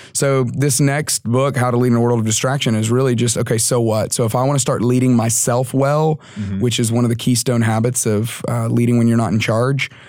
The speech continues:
Speaker 1: I've gotta turn down the noise, uh, l-, low enough and long enough to be ruthlessly curious of my emotions. It's what great leaders do. Uh, so I, I hope the next book will be about leading others,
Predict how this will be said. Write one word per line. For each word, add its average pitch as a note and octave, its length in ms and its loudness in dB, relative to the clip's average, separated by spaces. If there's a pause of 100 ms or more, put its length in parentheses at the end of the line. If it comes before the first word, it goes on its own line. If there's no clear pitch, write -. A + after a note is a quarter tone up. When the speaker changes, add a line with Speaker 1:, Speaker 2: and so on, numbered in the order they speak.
(260)
Speaker 1:
I've A#2 160 -2
gotta A#2+ 160 0
turn B2+ 260 2
down A#2+ 180 2
the A2+ 60 2
noise, A2+ 560 0 (500)
uh, A2 280 -4 (160)
l-, B2+ 320 2
low C3+ 300 2
enough D3 260 0
and A#2+ 160 0
long A#2+ 240 2
enough G#2+ 240 -2
to - 80 -2
be A#2 100 4
ruthlessly A2+ 500 0
curious A2 400 0
of G#2+ 100 -4
my F2+ 120 -2
emotions. G2+ 580 -4
It's - 140 -6
what G2 160 -2
great A2 240 -2
leaders F#2 300 -6
do. D2 320 -6 (440)
Uh, G2+ 260 -4
so A#2 380 0
I, A#2+ 220 -2
I A#2+ 160 -2
hope D3+ 420 -2
the B2 200 -2
next C3 240 -2
book C#3 260 0
will C3+ 100 0
be B2 120 2
about A#2 240 0
leading A#2+ 400 2
others, C3 480 0